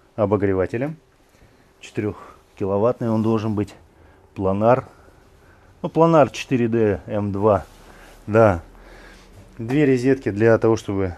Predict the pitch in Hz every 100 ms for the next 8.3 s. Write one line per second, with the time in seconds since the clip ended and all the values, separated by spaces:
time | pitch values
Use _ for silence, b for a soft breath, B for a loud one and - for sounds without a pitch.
0 | - - 107 104 101 98 120 - 117 104
1 | 95 - 107 98 - - - - - B
2 | B - - - - 90 82 85 - 110
3 | 110 92 82 - 80 82 - 98 143 139
4 | 98 98 104 - 120 104 110 104 98 92
5 | 98 98 90 - - 98 - 131 107 -
6 | 98 92 143 - 101 95 98 - 98 92
7 | - B B B - 127 - 113 95 90
8 | - 110 160